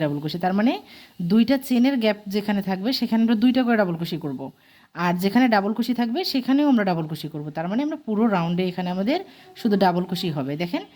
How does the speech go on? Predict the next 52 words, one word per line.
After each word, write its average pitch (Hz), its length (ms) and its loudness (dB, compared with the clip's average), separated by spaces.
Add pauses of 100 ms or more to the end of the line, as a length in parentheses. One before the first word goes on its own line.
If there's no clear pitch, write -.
(280)
এখানে 220 260 2
তিনটা 220 260 4
ডাবল 220 200 2
কুশির 240 240 0
উপরে 233 220 0
তিনটা 196 200 0
ডাবল 202 220 0
কুশি 226 220 -2
করেছি, 240 280 0 (200)
গ্যাপে 180 320 2
আমরা 220 200 2
দুইটা 180 200 -2
ডাবল 202 220 0
কুশি 240 220 0
করেছি। 247 280 0 (540)
এই 185 80 0
দেখেন, 196 260 2
এই 214 60 2 (140)
একটা 190 200 -6
ডাবল 220 200 4
কুশির 233 240 0
উপর 233 100 0 (100)
একটা 202 180 -8
ডাবল 220 200 0
কুশি, 240 240 -2
আবার 240 200 0
গ্যাপে 170 280 0
দুইটা। 135 240 -2 (560)
আবার 214 240 4
দেখেন, 233 260 0
এই 220 80 2
যে 220 100 0
আমাদের 220 240 0
একটা 202 180 -8
ডাবল 208 220 -2
কুশি 214 160 -4 (100)
আছে, 220 180 -8
এই 240 80 2
যে 226 100 2
এখানে 247 200 4 (580)
একটা 175 180 -6
ডাবল 196 220 0
কুশির 208 260 0
উপরে 214 160 0 (100)
আমরা 202 200 4
একটা 170 160 -8
ডাবল 143 200 -2
কুশি 147 220 -6
করছি। 151 240 -10
তার 175 120 -4
মানে 247 160 0
এখানে 269 180 2